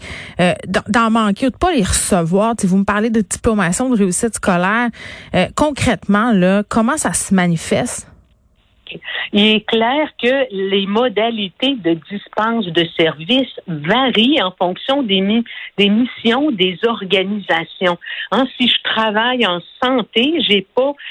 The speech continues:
Speaker 2: la même mission comme orthophoniste,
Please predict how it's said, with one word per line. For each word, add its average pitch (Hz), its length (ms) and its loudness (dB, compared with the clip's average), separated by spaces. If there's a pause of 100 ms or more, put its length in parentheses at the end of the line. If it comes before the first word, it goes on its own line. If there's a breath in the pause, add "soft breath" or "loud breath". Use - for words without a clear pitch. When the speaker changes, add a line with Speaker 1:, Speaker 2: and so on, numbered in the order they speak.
(160 loud breath)
Speaker 2:
la 190 220 2
même 220 440 2
mission 226 800 0
comme 202 200 0
orthophoniste, 196 760 0